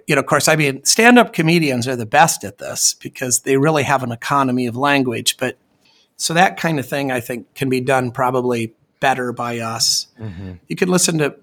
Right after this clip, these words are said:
Speaker 1: you can listen to Nate Bargatze and pretend it's, uh, sermon preparation.
Speaker 2: Well,
Speaker 1: It'll be the most sermon fun prepar-, yeah.
Speaker 2: Yeah, you, uh, I mean, you really put your finger on something that stand-up comedians do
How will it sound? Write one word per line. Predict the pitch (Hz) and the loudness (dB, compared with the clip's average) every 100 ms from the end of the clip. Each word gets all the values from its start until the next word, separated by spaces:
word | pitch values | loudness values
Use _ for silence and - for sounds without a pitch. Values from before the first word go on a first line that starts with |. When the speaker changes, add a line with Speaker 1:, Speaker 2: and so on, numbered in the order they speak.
| _ - | _ -10
Speaker 1:
you | 156 | -6
can | 156 147 - | -4 -6 0
listen | 185 180 202 | 0 2 0
to | 175 | 0
Nate | 165 165 160 | 0 0 0
Bargatze | 156 147 147 139 139 - 135 | -2 0 0 0 0 -2 -2
and | 120 | -2
pretend | 143 139 147 147 135 | -4 0 0 2 0
it's, | - - | 0 0
uh, | 127 120 117 - - | 0 -2 -4 -10 -4
sermon | - 160 151 135 | 0 2 2 0
preparation. | 131 120 120 117 113 - - - _ _ - - - | -2 -2 -4 -4 -4 -6 -10 -16 _ _ -20 -12 2
Speaker 2:
Well, | 165 180 - | 4 4 2
Speaker 1:
It'll | 147 | 2
be | 143 | 2
the | |
most | 147 170 - - | 2 2 0 0
sermon | 170 165 143 - _ _ - | 2 2 0 -4 _ _ -4
fun | 160 160 135 | 0 0 0
prepar-, | 147 147 135 123 - - | -2 -4 -8 -12 -16 -20
yeah. | - - _ _ - | -20 -20 _ _ -10
Speaker 2:
Yeah, | 127 123 | -2 -2
you, | 113 120 147 143 | -2 2 4 6
uh, | 117 104 - 143 147 | 4 2 -4 -12 -2
I | 160 | 0
mean, | 165 | 0
you | 156 | -2
really | 233 220 | 0 0
put | - 135 | 0 -2
your | 123 | -2
finger | 127 123 | 0 2
on | 104 | 0
something | 101 92 92 | -2 -4 -2
that | 98 - _ _ _ _ _ - | -2 -6 _ _ _ _ _ -8
stand-up | - 131 117 | 0 0 0
comedians | - 110 104 98 90 - | -2 0 2 2 0 -4
do | - 117 110 95 98 | 0 4 4 2 -2